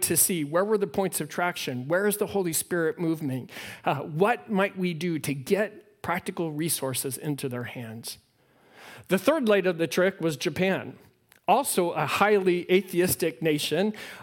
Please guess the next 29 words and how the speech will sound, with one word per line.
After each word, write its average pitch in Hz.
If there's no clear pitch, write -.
Ours 185
there 208
was 180
to 185
encourage 180
our 156
feet 214
on 170
the 151
ground. 170
We 160
have 160
a 160
number 185
of 156
house 180
churches 170
that 151
meet 170
in 156
one 165
of 156
the 151
suburbs 165
of 165
Tokyo. 175
And, 175
uh, 156
what 202